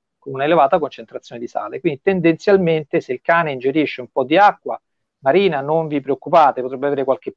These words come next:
piccolo problema intestinale. Non ci sono particolari problemi, sovraccarichi di sodi,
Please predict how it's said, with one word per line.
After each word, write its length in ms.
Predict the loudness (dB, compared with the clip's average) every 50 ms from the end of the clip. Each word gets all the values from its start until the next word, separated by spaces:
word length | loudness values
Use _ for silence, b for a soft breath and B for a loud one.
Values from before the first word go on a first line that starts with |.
| _
piccolo 480 | -6 -6 -6 -6 _ -2 0 2 2 0
problema 440 | 0 -4 -4 0 2 0 0 0 -2
intestinale. 760 | -8 _ -8 -8 -8 _ -10 -6 -4 -4 -4 -4 -4 -6 -4
Non 200 | 0 0 0 0
ci 140 | 0 -4 -2
sono 360 | 2 4 4 4 4 4 4
particolari 500 | 2 2 0 _ -2 0 2 2 2 2
problemi, 440 | 0 -2 -2 -2 -2 -2 -4 -4 -4
sovraccarichi 720 | -4 -2 0 0 0 0 _ 2 2 2 2 2 -2 -2
di 120 | -4 -2
sodi, 580 | 0 2 2 2 4 4 2 2 0 -2 -2 -4